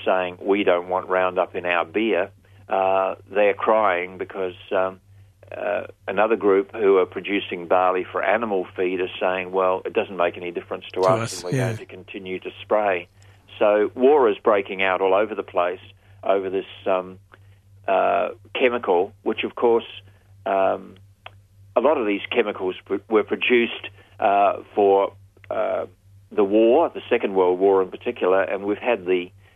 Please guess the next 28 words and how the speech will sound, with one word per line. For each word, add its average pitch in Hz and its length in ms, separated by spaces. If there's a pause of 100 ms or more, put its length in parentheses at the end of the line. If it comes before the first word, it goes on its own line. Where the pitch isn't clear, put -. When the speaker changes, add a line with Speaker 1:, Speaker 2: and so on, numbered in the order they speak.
(100)
Speaker 1:
uh, 92 220
chemical 101 480
age 95 500
ever 95 280
since 90 180 (120)
the 95 160
Second 90 280
World 87 260
War. 95 340 (340)
Uh, 92 320
chemicals 92 500
were 95 80
used 92 380
in 85 100
Vietnam, 92 760 (300)
in 92 200
Korea, 92 500
and 92 360 (360)
all 113 120
around 95 320
the 90 60
globe 98 480 (260)
we 92 240 (140)
see 95 380
in, 85 240
uh, 87 220 (420)
in 98 120
conflicts, 117 640